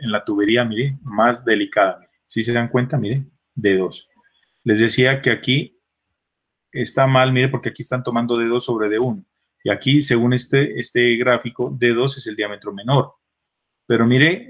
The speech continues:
miren que usted mismo puede darse cuenta que está mal. Si usted divide D dos sobre D uno, D dos es menor que D uno. Por tanto,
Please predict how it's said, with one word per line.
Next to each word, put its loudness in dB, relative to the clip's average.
miren 0
que 0
usted -2
mismo 2
puede 0
darse -2
cuenta -4
que -10
está -2
mal. 0
Si -2
usted 0
divide 2
D 0
dos -2
sobre 0
D 2
uno, -2
D 2
dos 2
es 0
menor 0
que 0
D 2
uno. 0
Por -6
tanto, 0